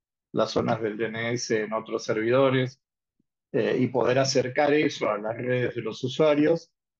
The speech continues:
eh, hacen que ese recurso que podría ser crítico empieza a perder esa criticidad y empieza a estar más cerca del usuario final.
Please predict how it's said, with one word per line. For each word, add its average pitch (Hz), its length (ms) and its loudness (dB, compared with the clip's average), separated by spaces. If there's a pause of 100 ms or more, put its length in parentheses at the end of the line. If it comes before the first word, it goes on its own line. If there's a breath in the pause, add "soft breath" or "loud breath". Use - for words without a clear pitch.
(160)
eh, 120 260 2
hacen 123 480 0
que 131 440 2
ese 131 280 0
recurso 117 520 -2
que 104 200 -8
podría 120 300 2
ser 143 240 0
crítico 147 380 0
empieza 127 500 0
a - 240 -8
perder 135 380 0
esa 117 320 -4 (400)
criticidad 143 720 4
y 127 120 -2
empieza 127 560 -2 (440)
a 120 80 0
estar 123 260 0
más 123 220 -2
cerca 131 420 2
del 104 160 -2
usuario 101 400 -4
final. 101 340 -12